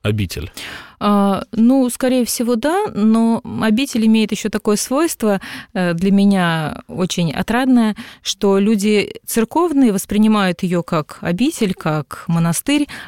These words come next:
Speaker 2: а люди нецерковные воспринимают её как такой вот какую-то
Speaker 1: Ну, социальный
Speaker 2: социальную
Speaker 1: центр.
Speaker 2: структуру, да.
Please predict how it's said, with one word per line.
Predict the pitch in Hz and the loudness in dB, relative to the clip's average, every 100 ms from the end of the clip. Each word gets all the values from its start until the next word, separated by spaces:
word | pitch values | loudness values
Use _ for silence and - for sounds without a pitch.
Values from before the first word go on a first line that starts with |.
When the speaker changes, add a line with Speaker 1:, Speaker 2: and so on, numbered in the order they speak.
| - | 0
Speaker 2:
а | |
люди | 202 214 220 | 2 4 4
нецерковные | 262 381 339 311 311 294 285 233 | 4 2 -2 0 0 2 2 0
воспринимают | 214 214 208 226 294 277 - | -2 0 4 4 2 0 0
её | 208 240 | 0 0
как | - 240 | -2 -4
такой | - 180 240 | -4 0 0
вот | 202 190 - - - | 0 -4 -6 -20 -12
какую-то | - 139 139 | -2 0 2
Speaker 1:
Ну, | |
социальный | 143 208 - - - - 214 | 2 2 2 2 4 4 4
Speaker 2:
социальную | |
Speaker 1:
центр. | 202 151 101 | 2 2 2
Speaker 2:
структуру, | 226 202 - 196 170 165 | 0 -2 0 2 2 2
да. | 156 156 | 2 0